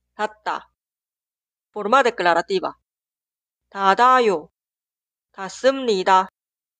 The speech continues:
닫아. 닫는다. Oraciones. 은행은 오후 네 시에 문을 닫아요.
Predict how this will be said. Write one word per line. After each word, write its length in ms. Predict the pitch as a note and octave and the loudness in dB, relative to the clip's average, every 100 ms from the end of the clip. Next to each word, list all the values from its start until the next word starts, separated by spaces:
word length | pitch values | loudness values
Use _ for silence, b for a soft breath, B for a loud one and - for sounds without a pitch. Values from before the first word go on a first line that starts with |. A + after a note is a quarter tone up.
| _ _ _ _ | _ _ _ _
닫아. 480 | G#3+ A3 G3+ D3 - _ _ _ _ _ _ _ _ _ | 0 2 2 -2 -6 _ _ _ _ _ _ _ _ _
닫는다. 760 | F#3 F#3 A#3+ C4 G3+ C#3+ - _ _ _ _ _ _ _ _ _ _ _ | -12 -2 -2 0 0 -2 -6 _ _ _ _ _ _ _ _ _ _ _
Oraciones. 720 | G3 F#3+ G#3 F#3+ D#3 - - _ _ _ _ _ _ _ _ | -8 -2 0 0 -2 -12 -20 _ _ _ _ _ _ _ _
은행은 920 | G#3+ A#3+ C4 B3 G#3 F#3+ C4+ D#4 D#4+ - | -4 -4 -2 0 0 2 2 2 -2 -14
오후 720 | - F#3+ F#3+ F#3+ B3+ D4 D#4 C4+ | -8 -2 0 0 -2 0 0 0
네 180 | G3 G3 | -2 -2
시에 540 | - F#3 A#3+ C#4+ D4 | -2 0 2 4 2
문을 720 | G#3 F3+ F3+ F3+ C4+ D4+ C#4+ | 0 -6 -6 0 0 2 0
닫아요. 640 | C4+ F3+ F3 F3 F#3+ F#3+ | 0 2 2 0 -2 -4